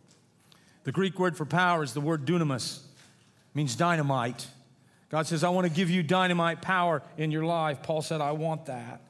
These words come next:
And that same power that raised Christ from the dead two thousand years ago is available for us. What is resurrection power? It's the power to cancel your past. It's the power to conquer your problems. And it's the power to change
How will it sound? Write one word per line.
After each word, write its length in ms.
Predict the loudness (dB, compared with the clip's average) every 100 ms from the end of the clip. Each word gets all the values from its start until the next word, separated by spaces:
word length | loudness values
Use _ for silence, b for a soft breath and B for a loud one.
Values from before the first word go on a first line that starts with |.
| B B B
And 100 | -2
that 120 | 0 2
same 280 | 2 0
power 400 | 2 2 4 4
that 220 | 2 2 2
raised 240 | 0 -2 B -4
Christ 480 | 2 4 2 -2 -16 B B
from 160 | 0
the 80 | 0
dead 260 | 2 2 2
two 140 | -2
thousand 460 | 0 2 2 0 0
years 220 | 0 -2
ago 280 | -2 0 0
is 80 | -2
available 480 | 0 0 0 -4
for 260 | -4 -2 0
us. 420 | -2 -4 -8 -14 B B B B
What 160 | 2 4
is 220 | 4 2
resurrection 640 | 0 2 2 0 0 -4
power? 480 | 0 0 0 -2 -6 -14 -20 -20 b b b
It's 140 | -4 -2
the 40 |
power 300 | 2 4 4
to 40 |
cancel 400 | 2 0 0 0
your 120 | -2 -2
past. 720 | 0 0 0 -4 -8 -12 -20 -20 -20 -20 B B B B
It's 140 | -6 -4
the 60 |
power 260 | 0 2 2
to 100 | 0
conquer 320 | 0 0 0 -2
your 100 | 0
problems. 540 | 0 2 2 0 -2
And 60 | -4
it's 80 | -4
the 40 |
power 300 | -2 0 0
to 60 | -2
change 480 | -4 -2 -2 -4